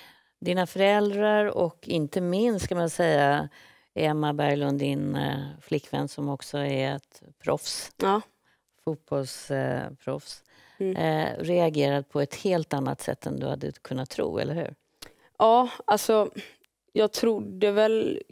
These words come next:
Speaker 2: Jag vågar inte tänka så långt att jag någonsin skulle berätta det. Alltså, jag kände bara över min döda kropp att jag någon gång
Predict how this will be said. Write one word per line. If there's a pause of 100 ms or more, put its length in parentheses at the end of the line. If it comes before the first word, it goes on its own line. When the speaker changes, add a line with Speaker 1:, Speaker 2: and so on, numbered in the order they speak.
(640)
Speaker 2:
Jag
vågar
inte
tänka
så
långt
att
jag
någonsin (500)
skulle (120)
berätta
det. (140)
Alltså,
jag
kände
bara
över
min
döda
kropp
att
jag
någon
gång